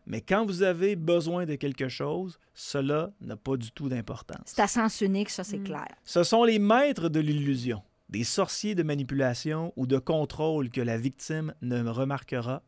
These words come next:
Speaker 1: jamais. Elles brisent progressivement toutes les limites de la victime,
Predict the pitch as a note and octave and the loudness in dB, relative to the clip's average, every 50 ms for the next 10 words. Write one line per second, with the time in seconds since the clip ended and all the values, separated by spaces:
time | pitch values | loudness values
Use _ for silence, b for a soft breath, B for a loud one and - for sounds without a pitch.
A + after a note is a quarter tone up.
0 | _ - - C3 A2+ A#2 B2+ A#2+ G#2+ G2+ G2 - _ _ _ _ _ _ _ _ | _ -16 -12 -10 -6 -4 -4 -4 -4 -6 -10 -12 _ _ _ _ _ _ _ _
1 | b b b b b b b b b - C#3 D3+ D#3 D#3+ F3+ A#3 B3+ A#3 F#3 - | b b b b b b b b b 0 2 4 4 6 6 6 4 4 2 0
2 | - E3+ D#3+ E3 E3 D#3 - D#3+ D#3 D3 D3+ E3 E3+ E3 D#3 - - G#3 - E3+ | 0 0 2 2 2 2 2 0 0 0 0 -2 -2 -2 -2 -2 -4 -2 0 0
3 | D#3+ D#3 D3 C#3+ D#3+ E3 D3 C#3 C#3 C3 B2 A#2+ B2 A#2+ - - E3+ F3+ F#3+ F#3+ | 0 2 0 -2 -2 -2 0 0 2 2 2 0 -2 -4 -4 -4 -4 -4 -4 -4
4 | G3 F#3+ | -8 -10